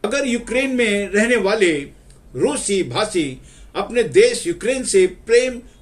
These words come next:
व हमदर्दी करें और रूस के बारे में सोचना बंद करें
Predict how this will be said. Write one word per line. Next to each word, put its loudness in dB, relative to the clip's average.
व 0
हमदर्दी -2
करें -2
और 0
रूस -2
के 2
बारे 2
में -2
सोचना -2
बंद -2
करें -2